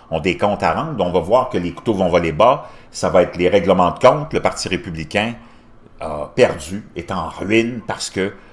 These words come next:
on a laissé Donald Trump faire ce qu'il voulait. Mitch McConnell a laissé Donald Trump faire ce qu'il voulait parce que ça le servait pour nommer des juges.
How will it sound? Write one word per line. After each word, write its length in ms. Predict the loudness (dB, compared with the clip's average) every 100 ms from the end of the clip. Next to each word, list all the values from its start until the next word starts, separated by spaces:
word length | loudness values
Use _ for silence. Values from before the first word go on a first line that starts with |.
| -10
on 140 | -4
a 60 | 0
laissé 300 | 0 -2 -2
Donald 340 | 0 -2 -4
Trump 240 | -6 -6 -4
faire 180 | -6 -6
ce 80 |
qu'il 140 | -10 -10
voulait. 260 | -4 -4
Mitch 360 | -4 -6 -8 -8
McConnell 460 | -6 -4 -4 -4 -6
a 60 |
laissé 280 | -6 -10 -6
Donald 280 | -6 -6 -10
Trump 180 | -10 -8
faire 180 | -8
ce 100 | -8
qu'il 100 | -14
voulait 320 | -10 -8 -8 -10 -16 -10
parce 140 | -8
que 100 | -8
ça 160 | -6 -4
le 60 | -2
servait 440 | -2 -4 -2 -2
pour 160 | -2 -6
nommer 220 | -4 -4
des 180 | -4 -4
juges. 440 | -4 -6 -8